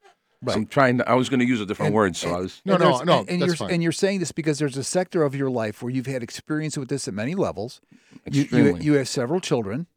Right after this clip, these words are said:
Speaker 2: Yes.
Speaker 1: And your experience of your children is, is mirroring what you're seeing in the culture yourself.
Speaker 2: Absolutely.
Speaker 1: Plus, you know other people that are going through this. You know, you know guys that are in,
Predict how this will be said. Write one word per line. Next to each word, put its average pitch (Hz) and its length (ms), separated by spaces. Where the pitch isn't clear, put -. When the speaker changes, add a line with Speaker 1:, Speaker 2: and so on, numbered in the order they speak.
Speaker 2:
Yes. 104 360
Speaker 1:
And 131 280
your 147 500
experience 147 600
of 127 120
your 123 120
children 160 440
is, 123 280
is 117 180
mirroring 117 680
what 113 160
you're 147 180
seeing 156 280
in 143 80
the 139 60
culture 139 340
yourself. 123 640
Speaker 2:
Absolutely. 123 420
Speaker 1:
Plus, 156 220
you 170 100
know 156 140
other 160 200
people 156 280
that 147 100
are 135 40
going 135 200
through 175 220
this. 120 420
You 139 120
know, 143 260
you 151 160
know 147 160
guys 131 320
that 131 100
are 123 100
in, 120 260